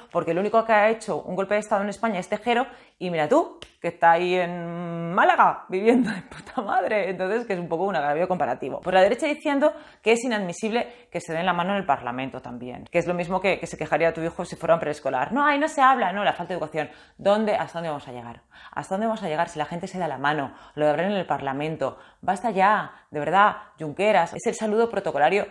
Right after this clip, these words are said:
más productivo de la derecha de la historia.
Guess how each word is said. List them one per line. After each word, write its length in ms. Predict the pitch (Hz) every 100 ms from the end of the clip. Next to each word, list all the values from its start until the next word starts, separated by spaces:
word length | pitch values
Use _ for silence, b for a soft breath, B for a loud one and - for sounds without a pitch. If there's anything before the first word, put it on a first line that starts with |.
| b _
más 300 | 175 220 233
productivo 760 | 185 170 - 196 214 220 - -
de 80 | 135
la 100 | 127
derecha 380 | 127 190 240
de 120 | - 139
la 60 |
historia. 540 | 139 - 156 156 131